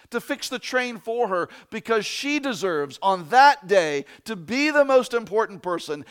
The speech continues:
and to be attended to by everyone else.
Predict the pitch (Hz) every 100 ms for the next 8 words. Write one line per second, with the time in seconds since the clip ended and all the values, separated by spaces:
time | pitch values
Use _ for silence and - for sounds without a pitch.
0 | - - 190 180 196 180 196 185 180 214
1 | 208 185 160 123 170 156 147 143 156 151
2 | 135 131 110 78 - - -